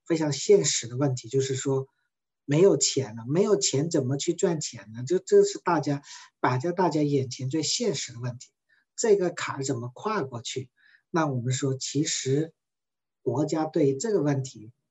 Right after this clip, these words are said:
它是有一些 solution，就是有现在我们在跟大家谈的这个投资贷款。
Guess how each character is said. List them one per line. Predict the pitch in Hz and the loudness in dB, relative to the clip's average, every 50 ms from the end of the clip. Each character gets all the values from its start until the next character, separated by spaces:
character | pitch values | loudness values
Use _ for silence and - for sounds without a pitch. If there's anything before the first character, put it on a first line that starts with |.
| _ _ _ _ _ | _ _ _ _ _
它 | - - 151 156 | -10 -6 -4 -2
是 | 151 - 175 160 | 0 0 2 2
有 | 147 131 117 | 2 2 2
一 | 127 | 0
些 | 135 - 147 | 0 0 0
solution， | 131 123 - 131 120 135 156 160 147 - 131 123 _ _ _ _ _ _ _ _ _ | 0 0 0 -2 0 0 0 0 0 -2 -6 -8 _ _ _ _ _ _ _ _ _
就 | - 156 | 0 0
是 | 139 - 156 139 | 0 2 4 4
有 | 135 131 131 | 2 2 0
现 | - - - 160 147 | -2 -2 0 2 2
在 | 147 135 | 2 0
我 | 120 117 | -2 -4
们 | 117 123 | -6 -4
在 | 123 151 139 | -2 -2 -2
跟 | 135 139 135 | 0 0 -2
大 | 135 143 139 | 0 0 0
家 | 123 127 131 | 0 -2 -4
谈 | 131 - 117 107 | -4 -6 -10 -10
的 | 104 123 | -8 -8
这 | 123 131 127 | -6 -6 -6
个 | 123 127 | -6 -8
投 | - - - - | -10 -14 -14 -12
资 | 123 - 135 | -8 -8 -6
贷 | 127 143 135 123 | -2 -2 -2 -2
款。 | 123 - - - | -4 -8 -14 -16